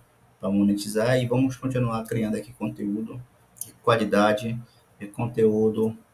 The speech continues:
e conteúdo aí que vai somar aí na carreira de vocês como escritores, que vai somar aí na carreira de vocês como editores,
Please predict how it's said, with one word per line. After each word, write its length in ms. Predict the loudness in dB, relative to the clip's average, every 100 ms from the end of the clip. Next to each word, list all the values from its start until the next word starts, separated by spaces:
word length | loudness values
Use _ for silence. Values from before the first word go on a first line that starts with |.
| _ _ _ _ _ _ -14
e 100 | -10
conteúdo 600 | -4 -4 0 0 2 4
aí 120 | 2
que 100 | 2
vai 140 | 2
somar 760 | 2 2 2 2 2 2 -2 -8
aí 160 | -8 -4
na 120 | -4
carreira 380 | -4 -6 -4 -2
de 80 | -4
vocês 340 | -6 -10 -8
como 180 | -2 -2
escritores, 720 | -2 -10 -8 -4 -2 -4 -10 _ _ _ _
que 80 | 0
vai 140 | 0
somar 640 | 2 0 2 2 0 -4 -6
aí 240 | -2 0
na 160 | 0 -2
carreira 420 | -6 -4 -2 0
de 80 | 0
vocês 480 | -2 -4 -2 -4
como 280 | -6 -4 -2
editores, 880 | -2 -6 _ 0 2 4 2 -2